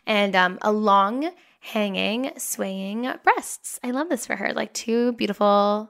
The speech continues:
supple sausages, which showed fertility, basically. Also, in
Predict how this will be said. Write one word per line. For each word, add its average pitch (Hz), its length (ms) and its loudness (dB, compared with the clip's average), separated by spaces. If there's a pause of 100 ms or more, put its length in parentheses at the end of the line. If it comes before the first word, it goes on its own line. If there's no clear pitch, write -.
supple 269 480 0
sausages, - 760 -8 (280)
which 226 280 4 (320)
showed 208 260 -2
fertility, 208 500 -6 (180)
basically. - 400 -8 (320)
Also, 254 380 4 (100)
in 240 260 2